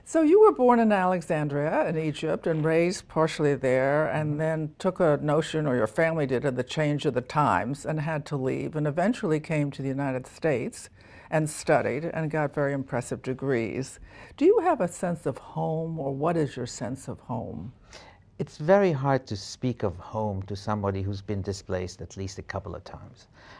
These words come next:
Speaker 2: I was born in Egypt, then I moved to Italy thinking that was going to be my home.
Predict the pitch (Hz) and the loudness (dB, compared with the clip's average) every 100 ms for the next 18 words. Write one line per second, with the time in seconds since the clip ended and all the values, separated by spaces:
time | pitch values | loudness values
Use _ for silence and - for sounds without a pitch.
0 | - 110 104 95 110 113 113 104 104 117 | -4 0 0 0 4 4 4 -2 -2 -4
1 | 98 104 104 98 98 107 - 101 92 98 | -4 -2 -2 -2 -2 -4 -2 -2 -2 -4
2 | 98 110 98 101 90 80 58 101 101 95 | -6 -6 -6 -6 -2 -2 -4 -10 -8 -8
3 | 95 95 95 90 98 98 | -6 -6 -6 -8 -8 -8